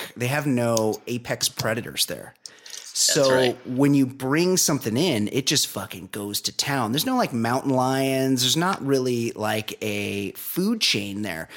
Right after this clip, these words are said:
Speaker 1: So they, they got, they had some bug, like locust or something, that was killing all the crops. So somebody's like,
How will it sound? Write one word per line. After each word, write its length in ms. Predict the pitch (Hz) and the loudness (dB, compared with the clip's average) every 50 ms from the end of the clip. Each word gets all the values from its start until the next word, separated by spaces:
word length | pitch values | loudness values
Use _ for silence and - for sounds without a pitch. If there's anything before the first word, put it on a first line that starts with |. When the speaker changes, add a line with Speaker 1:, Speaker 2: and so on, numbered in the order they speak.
| - - - - | -18 -16 -10 -4
Speaker 1:
So 160 | - - 151 | -2 0 2
they, 200 | 139 170 190 - | 2 2 2 0
they 160 | - 170 180 | 0 -2 -2
got, 160 | 156 185 - - - - - - _ | -2 -2 -6 -8 -14 -20 -20 -10 _
they 100 | - 170 | -2 0
had 320 | 170 160 214 254 349 - - | 0 0 0 0 0 0 2
some 340 | - 233 175 127 107 107 - - | 2 2 2 2 0 -2 -4 -2
bug, 360 | 110 113 147 135 104 92 - | 0 2 2 2 0 -2 -4
like 220 | 82 85 87 - | -8 -10 -10 -10
locust 540 | - 107 110 113 151 160 - 92 87 - - | -8 -2 0 0 0 0 0 -2 -2 -2 0
or 40 | 87 | 0
something, 420 | - - 95 87 - 98 95 95 | -2 -2 -2 -2 -6 -6 -6 -4
that 120 | 107 - - | -4 -4 -2
was 140 | 104 - - | -2 -2 -2
killing 480 | - - - - 156 151 151 143 135 | -2 -6 -4 0 2 2 2 4 2
all 80 | 120 113 | 2 0
the 80 | 104 | -2
crops. 480 | 101 - - 156 170 160 - - - - - - - - | -4 -4 -2 -2 -2 -2 -2 -2 -6 -6 -6 -10 -10 -4
So 140 | - - 139 | -2 0 2
somebody's 400 | - - 180 196 190 170 143 - | 2 2 2 4 4 4 4 4
like, 260 | 120 98 82 - | 2 0 -2 -4